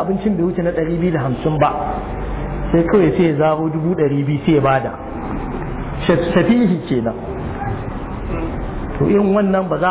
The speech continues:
a bashi dukiyarsa ba, ya zama mahjuri. In akwai gwamnatin musulunci sai ta masa hajuru.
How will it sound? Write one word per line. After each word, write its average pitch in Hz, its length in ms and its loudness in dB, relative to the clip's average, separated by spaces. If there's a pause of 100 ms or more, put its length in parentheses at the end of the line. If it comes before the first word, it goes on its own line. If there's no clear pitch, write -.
a 160 40 -6
bashi 151 260 -4
dukiyarsa 143 440 -2
ba, 147 80 4
ya 175 140 4
zama 190 160 0
mahjuri. 147 560 -2 (640)
In 190 120 4
akwai 185 300 4
gwamnatin 202 360 2
musulunci 196 460 0
sai 185 140 4
ta 175 80 2
masa 165 220 0
hajuru. 156 420 0